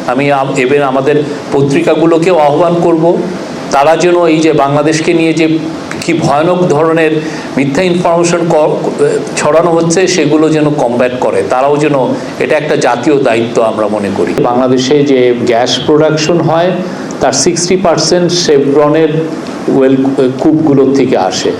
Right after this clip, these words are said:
তো শেভরন বাংলাদেশে আবার ইনভেস্ট করতে, আহ, তাদের, আহ, ইচ্ছা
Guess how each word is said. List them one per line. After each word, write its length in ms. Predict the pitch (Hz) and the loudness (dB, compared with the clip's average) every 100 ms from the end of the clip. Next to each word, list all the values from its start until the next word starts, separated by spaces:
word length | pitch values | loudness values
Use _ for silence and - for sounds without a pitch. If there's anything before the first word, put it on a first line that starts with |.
| - - - - - - | -10 -12 -12 -10 -10 -2
তো 80 | 127 | -2
শেভরন 600 | 131 160 160 165 180 185 | 2 2 2 2 2 2
বাংলাদেশে 520 | 143 143 143 143 143 | 2 2 2 2 2
আবার 280 | 165 135 135 | 0 2 2
ইনভেস্ট 380 | 127 123 135 139 | 2 2 2 2
করতে, 500 | 147 151 147 135 127 - - - - - - | 0 2 2 2 0 -4 -8 -10 -10 -8 -2
আহ, 280 | 117 110 117 120 | 0 2 0 0
তাদের, 440 | 117 123 113 113 - | 2 2 0 -2 -2
আহ, 260 | 127 - 131 | -2 -2 -2
ইচ্ছা 240 | 131 | 0